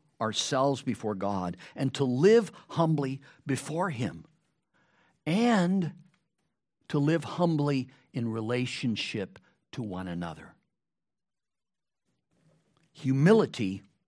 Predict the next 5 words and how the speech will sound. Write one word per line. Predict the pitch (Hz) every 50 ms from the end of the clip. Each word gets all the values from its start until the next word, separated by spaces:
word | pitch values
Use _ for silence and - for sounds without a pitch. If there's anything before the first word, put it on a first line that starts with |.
| _ _ _ _ _ _ _ _ _ _ _
then | - 104 107 131 127 123 123 127 139 143 - - _ _ _ _
produces | - 170 165 151 120 131 123 113 107 - - 110 110 120 135 139 - - - _ _ _ _ - 156
gentleness. | 131 - 214 220 220 214 - 135 95 80 - - - - - - - - - _ _ _ _ _ _ _ _ _ _ _ _ _ _ _ _ _ _ _ _ _ _ _ _ _ _ _ _ _ - 127
Gentleness, | 113 - 175 226 254 285 - - 180 147 123 113 113 139 165 - - - - -
or | 165 160 156 156 156 151